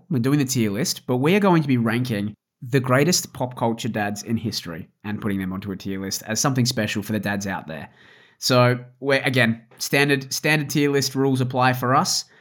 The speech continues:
S through to F, as always, and we're going to be arguing our points to try and get them placed onto the list, but then also averaging it out. If I have something that's in an S tier and Robbie has it in a B,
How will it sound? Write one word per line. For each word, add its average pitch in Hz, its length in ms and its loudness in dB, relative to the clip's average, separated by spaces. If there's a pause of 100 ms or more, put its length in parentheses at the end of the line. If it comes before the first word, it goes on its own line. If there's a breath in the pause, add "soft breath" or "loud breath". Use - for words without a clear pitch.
(120 soft breath)
S 127 300 2
through 131 260 4
to 127 160 -4
F, 202 320 0 (320)
as 123 160 -2
always, 190 460 -2 (100)
and 110 400 2 (240 soft breath)
we're 113 180 2
going 120 260 2
to 120 60 -6
be 113 540 4 (180)
arguing 113 480 0
our 117 140 0
points 107 380 -6 (100)
to 101 300 -4
try 104 220 -4
and 104 80 -4
get 98 120 -6
them 101 180 -6
placed 104 380 -6
onto 113 220 -4
the 98 100 -8
list, - 380 -6
but 95 100 -4
then 104 200 -2
also 104 540 -2 (200)
averaging 107 340 -2
it 104 80 -4
out. 98 160 -4
If 98 100 -10
I 95 140 -4
have 95 180 -8
something 101 280 -6
that's 107 160 -6
in 110 60 -2
an 110 100 -2
S 156 200 -2
tier 151 240 -2
and 127 120 2
Robbie 127 160 2
has 123 180 -2
it 127 80 -2
in 123 100 -2
a 117 60 0
B, 208 420 2